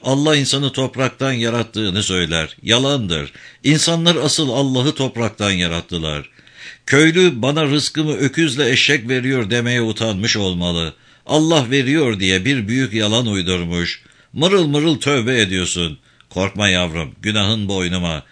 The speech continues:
Yalnız senin değil, bütün dünyadaki emsalinin günahı boynuma. Gavur, Müslüman, Çingene, putperest ne kadar fıkara varsa cümlesinin günahı boynuma. Ali kahveleri getirdi. Bir pakette cigara almıştı.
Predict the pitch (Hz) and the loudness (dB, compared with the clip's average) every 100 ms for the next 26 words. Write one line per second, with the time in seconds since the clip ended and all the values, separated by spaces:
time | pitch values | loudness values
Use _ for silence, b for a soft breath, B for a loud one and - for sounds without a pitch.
0 | b 98 110 120 113 107 113 107 101 82 | b -2 0 0 -2 -2 -2 0 0 0
1 | - B B 104 131 180 165 131 139 123 | -4 B B -2 0 2 2 2 0 0
2 | 123 117 117 127 87 123 107 113 113 110 | -2 0 -2 -2 0 0 0 0 0 -2
3 | 113 120 101 107 107 110 98 90 87 85 | -2 -2 -2 0 0 0 -2 -2 -2 -4
4 | 78 73 B B B B B - 170 160 | -4 -8 B B B B B 2 4 4
5 | 110 85 135 - 135 107 85 - 151 135 | 0 0 -2 0 0 0 2 2 2 0
6 | 123 98 87 151 - - 123 110 - 131 | -2 -2 0 -2 -2 -2 0 0 0 -2
7 | 147 143 135 110 123 117 117 110 107 107 | 0 0 -2 -4 -6 -4 -2 0 0 0
8 | 104 98 90 123 165 147 135 143 123 117 | -2 -2 -2 0 0 0 0 0 -2 -2
9 | 123 117 120 95 95 82 82 78 78 - | -2 -2 -2 0 0 -2 -4 -4 -6 -10
10 | _ _ _ - _ _ - _ _ _ | _ _ _ -20 _ _ -20 _ _ _
11 | B B B B B B B 135 165 175 | B B B B B B B 2 2 2
12 | 151 139 135 127 110 87 80 82 76 82 | -2 0 0 0 0 -2 -2 -2 -2 -2
13 | 92 156 143 139 139 - 139 104 98 98 | 0 -2 -2 -2 -2 -2 -4 -2 -2 -2
14 | 82 78 76 76 - 73 71 | -2 -4 -4 -4 -4 -4 -6